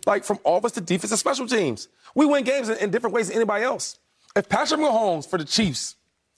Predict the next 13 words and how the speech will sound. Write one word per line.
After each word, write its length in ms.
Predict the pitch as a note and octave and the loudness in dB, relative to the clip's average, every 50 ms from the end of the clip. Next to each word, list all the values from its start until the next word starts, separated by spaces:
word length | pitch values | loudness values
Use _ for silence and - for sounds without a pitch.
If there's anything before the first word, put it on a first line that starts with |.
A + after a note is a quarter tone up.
| _ _ _ - | _ _ _ 0
don't 220 | E3 A3 A#3 G#3+ | 0 0 2 2
ball 260 | G#3+ A3+ A#3 A3 G#3+ | 4 4 4 4 2
out, 320 | A3+ - F#3+ - - - - _ - - _ _ _ _ _ _ _ _ _ - C#3+ | 2 0 0 -2 -4 -8 -18 _ -20 -20 _ _ _ _ _ _ _ _ _ 0 0
nine 180 | D#3 F3 F#3 | 2 2 2
times 160 | - F#3+ F3 | 2 0 0
out 60 | F3+ E3+ | 2 2
of 20 | |
ten, 220 | - G#3+ G#3+ G#3 F#3+ | 2 2 0 2 2
they're 80 | E3 | 2
gonna 140 | F3 D#3 C#3 | 2 4 2
lose 160 | C#3+ D3 C3+ | 2 2 4
that 160 | C3 C#3 C#3+ C3 | 4 2 2 2
game, 260 | C#3+ C3+ A#2+ F#2 | 0 0 0 -4